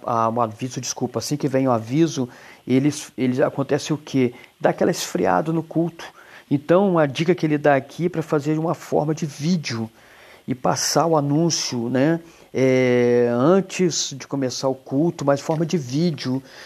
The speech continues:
de uma forma diferente, sabe? Então, a, a ideia que eu tive aqui agora, já vou formar um ministério de comunicação de anúncios e essa pessoa vai fazer um vídeo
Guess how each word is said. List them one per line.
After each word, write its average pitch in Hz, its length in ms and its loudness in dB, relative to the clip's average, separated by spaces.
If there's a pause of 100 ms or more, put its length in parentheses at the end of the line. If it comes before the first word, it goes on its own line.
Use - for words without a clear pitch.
(120)
de 127 140 -6
uma 135 140 4
forma 156 280 2
diferente, 143 640 2
sabe? 127 500 -4 (320)
Então, 139 320 4
a, 147 40 4
a 151 140 0
ideia 135 320 4
que - 80 -4
eu 147 80 2
tive 143 320 -4
aqui 143 160 -4
agora, 127 520 2
já 131 120 -6
vou 131 120 -6
formar 127 380 -2
um 135 100 0
ministério 127 800 0
de - 100 -12
comunicação 135 920 0 (600)
de 127 100 0
anúncios 123 800 0 (260)
e 131 100 2
essa 131 160 0
pessoa 139 400 0
vai 139 140 4
fazer 139 340 -2
um 165 120 0
vídeo 156 560 -2